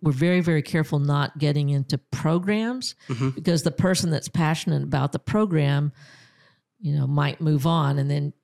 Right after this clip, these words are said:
Speaker 1: there you have that program and no one to, to, you know, to run it. And you
Speaker 2: Yeah.
Speaker 1: can really disappoint a lot of people that way.
Speaker 2: Yeah.
Speaker 1: Um, so, and I do a lot of traveling and, and talking,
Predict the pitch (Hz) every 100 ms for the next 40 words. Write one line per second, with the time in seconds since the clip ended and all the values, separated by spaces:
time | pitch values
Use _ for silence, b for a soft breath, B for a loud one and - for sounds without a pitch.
0 | - 156 139 131 143 131 135 - - _
1 | - 185 175 147 139 139 139 147 143 139
2 | 143 139 - 139 131 - _ - - -
3 | 147 131 123 151 139 143 120 - 147 139
4 | 135 147 151 156 139 135 131 160 151 -
5 | 156 139 - _ _ _ _ - 139 147
6 | 139 131 131 135 135 131 131 - 147 170
7 | 214 B 107 120 120 - - 139 131 135
8 | 160 196 - - 156 143 139 - B B
9 | B B B 220 233 226 220 214 202 208
10 | 190 170 170 165 143 - - 160 165 170
11 | 170 165 160 151 135 139 151 - 147 143
12 | - 160 143 - 156 147 143 143